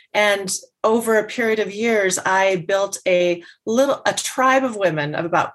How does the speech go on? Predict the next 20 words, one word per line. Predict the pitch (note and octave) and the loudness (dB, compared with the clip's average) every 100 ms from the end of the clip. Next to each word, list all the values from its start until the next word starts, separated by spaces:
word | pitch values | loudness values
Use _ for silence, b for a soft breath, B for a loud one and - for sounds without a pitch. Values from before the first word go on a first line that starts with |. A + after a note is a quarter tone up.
| - | -6
uh, | - | -6
you | G3 | -4
know, | F#3 | -4
five | - G3 G3+ F#3+ | 0 2 2 2
women | F3+ D#3+ D#3 D#3+ | 0 2 -2 -4
and | E3 | -4
myself, | E3 D#3+ - C#3+ D3 - b b b b - | -2 -2 0 0 -2 -8 b b b b -10
that, | D#3+ F3+ E3+ E3 - - - _ _ _ | -2 2 4 2 0 -6 -6 _ _ _
uh, | F3 E3 - | 0 0 0
of | F3+ - - | -2 -2 -10
people | A#3+ A3 G#3+ | -8 -6 -6
who | - A3+ A#3 A#3 - - _ _ _ _ _ | -4 -2 0 0 -4 -12 _ _ _ _ _
knew | G3+ G#3 A3+ | -4 2 2
what | G3+ F#3 - | 2 -4 -6
was | F#3+ F3+ | -6 0
going | F#3 F3+ | 2 2
on | E3+ F3 | 4 2
in | E3 | 2
my | F3+ G#3+ | 2 2
life, | A#3 A#3 C4 | 2 0 -2